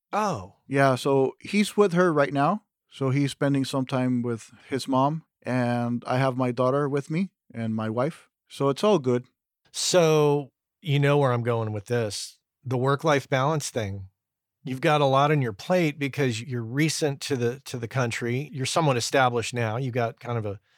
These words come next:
Speaker 1: a foundation going with the studio in Brooklyn. But what's the work-life balance like at this moment?
Speaker 2: Luckily,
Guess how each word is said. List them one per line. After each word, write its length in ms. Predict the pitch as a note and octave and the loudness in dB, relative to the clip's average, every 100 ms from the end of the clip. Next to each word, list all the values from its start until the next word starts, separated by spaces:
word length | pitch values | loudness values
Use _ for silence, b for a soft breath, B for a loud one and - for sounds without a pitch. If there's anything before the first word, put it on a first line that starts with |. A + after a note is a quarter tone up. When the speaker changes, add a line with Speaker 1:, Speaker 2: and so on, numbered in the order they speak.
| _ | _
Speaker 1:
a 60 | C3 | -4
foundation 720 | D3 C3+ B2+ B2 C#3 A#2+ A#2 | 0 2 2 0 -2 -4 -4
going 400 | A2 G#2+ A2 G#2+ | -2 -2 -4 -6
with 200 | G#2+ - | -8 -12
the 100 | C3+ | -12
studio 420 | - C3+ B2+ A2+ | -6 -4 -2 -2
in 60 | A2 | -2
Brooklyn. 500 | C3 B2+ B2+ A2+ A#2 b _ | -4 -4 -4 -6 -8 b _
But 360 | C3 C3 B2 - _ _ _ _ | 0 2 0 -6 _ _ _ _
what's 360 | B2 A#2 E3+ - | -6 0 0 0
the 80 | F3 | 0
work-life 460 | D3+ D3+ D#3+ C#3 | 0 2 0 0
balance 640 | C#3+ C3+ E3+ A#2+ - - - _ | 2 2 2 -2 -8 -12 -16 _
like 480 | C3+ A#2 G#2 - - _ | -4 -2 -2 -8 -20 _
at 100 | B2 | -8
this 220 | A#2+ - | -8 -6
moment? 400 | A2+ G2 F#2+ - - | -6 -6 -10 -16 -8
Speaker 2:
Luckily, 640 | B2+ E3 - B3+ C4+ C4 | 2 2 4 2 2 0